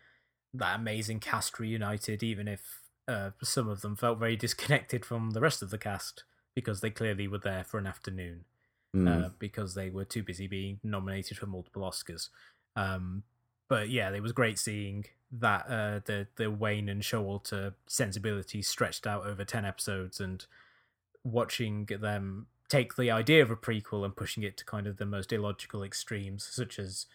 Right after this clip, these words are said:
Speaker 1: deciding they're going to explain why a can of beans can talk.
Speaker 2: Mm. Yeah, yeah.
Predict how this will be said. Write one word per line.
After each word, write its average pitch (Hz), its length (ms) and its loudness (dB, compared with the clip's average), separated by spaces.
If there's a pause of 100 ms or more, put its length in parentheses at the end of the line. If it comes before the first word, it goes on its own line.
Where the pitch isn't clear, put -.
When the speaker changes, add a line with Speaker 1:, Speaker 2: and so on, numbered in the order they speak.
(380)
Speaker 1:
deciding 104 460 0
they're 101 100 -2
going 95 160 -2
to 113 100 -8
explain 101 460 0
why 101 220 0
a 101 100 -2
can 104 320 -4
of 98 320 -6
beans 101 320 -4
can 104 160 -8
talk. - 460 -12 (480)
Speaker 2:
Mm. 90 420 8 (560)
Yeah, 82 280 6
yeah. 82 280 4